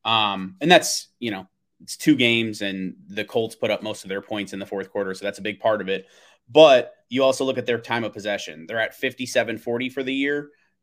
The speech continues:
versus seventy-one, um, seventy-one, s-, I'm sorry, forty percent. I don't know the actual time, versus seventy-one and sixty percent of the se-, time. So whatever that would be, right? Um, seventy-one forty versus seventy, versus fifty-seven forty.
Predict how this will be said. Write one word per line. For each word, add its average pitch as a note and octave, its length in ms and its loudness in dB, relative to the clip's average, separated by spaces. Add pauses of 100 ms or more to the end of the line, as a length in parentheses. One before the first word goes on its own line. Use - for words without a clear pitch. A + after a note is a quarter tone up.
(300)
versus A#2 320 -8
seventy-one, G#2+ 720 -4 (720)
um, F#2+ 480 -4 (380)
seventy-one, A#2+ 560 0
s-, - 920 -14
I'm A2 140 -10
sorry, F2 320 -6 (160)
forty D3 400 2
percent. A2 520 -4
I - 40 -8
don't A2+ 120 -6
know A2+ 120 -6
the G#2+ 100 0
actual G2+ 280 -6
time, F#2+ 340 -8
versus G2+ 280 -14
seventy-one G#2+ 540 -4
and F#2+ 100 -10
sixty G#2 360 -8
percent F#2 280 -14
of E2+ 40 -16
the F2+ 80 -18
se-, - 100 -16 (240)
time. F#2 260 -10
So F2 300 -10 (420)
whatever A2 260 0
that G2 160 -2
would F#2 120 -10
be, F2+ 200 -10
right? G2 360 -6
Um, F#2 420 -8 (560)
seventy-one G#2+ 580 -2
forty G#2+ 360 -6
versus G2+ 260 -8
seventy, F#2+ 420 -6 (280)
versus A2 280 -6
fifty-seven G2+ 640 -6
forty. F#2 380 -10